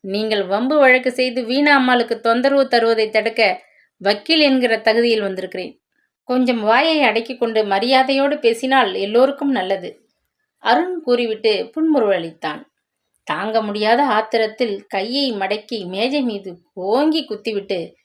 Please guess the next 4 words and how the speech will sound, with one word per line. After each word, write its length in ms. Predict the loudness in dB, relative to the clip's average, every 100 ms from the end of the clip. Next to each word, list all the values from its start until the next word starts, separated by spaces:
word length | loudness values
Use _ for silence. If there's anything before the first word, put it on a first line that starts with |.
| _ _ _ -6
வீணாவை 460 | 0 2 2 2 -2 -8
உக்கிரமாக 580 | -6 0 2 2 0 -2
பார்த்தான். 440 | -4 -6 -14 -14 -20 _ _ _ _ _ _
நரேந்திரன் 540 | -6 0 2 2 -4